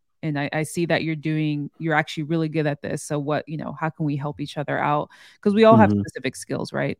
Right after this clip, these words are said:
Speaker 1: Um,
Speaker 2: Sure.
Speaker 1: so, uh, that, that's one main thing I wanted to focus on. But, uh, what, what's kind of your, and you don't have to say out your goals, but what, what are a few points that you wanna focus on in, in twenty twenty-three, Tim?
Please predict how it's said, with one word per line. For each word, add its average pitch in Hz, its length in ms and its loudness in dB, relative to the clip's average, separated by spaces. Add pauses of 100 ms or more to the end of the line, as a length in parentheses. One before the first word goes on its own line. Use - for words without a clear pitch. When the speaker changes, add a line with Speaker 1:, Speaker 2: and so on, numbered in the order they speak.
(140)
Speaker 1:
Um, 139 400 -4
Speaker 2:
Sure. 98 280 -2 (260)
Speaker 1:
so, 143 420 -4
uh, 147 260 -4
that, 147 180 -4
that's 156 220 -2
one 147 360 -2
main 147 280 -2
thing 143 160 -2
I 135 60 -2
wanted 139 220 -2
to 151 120 -4
focus 156 320 -6
on. 156 180 0
But, 160 220 4 (480)
uh, 156 320 4
what, - 360 4
what's 214 160 6
kind 247 200 6
of 214 140 2
your, 208 220 4
and 190 200 2
you 208 80 4
don't 214 100 6
have 208 100 4
to 180 80 -2
say 160 220 2
out 151 120 4
your 143 160 -2
goals, 143 400 0
but 151 180 0
what, 143 220 -4
what 175 140 2
are 180 60 4
a 180 40 0
few 170 240 -4
points 151 440 -4
that - 120 -6
you 151 100 -8
wanna 143 220 -8
focus 143 360 -10
on 143 180 -4
in, 139 140 -4
in 147 120 -4
twenty 143 280 -6
twenty-three, 143 460 -10
Tim? 147 300 -8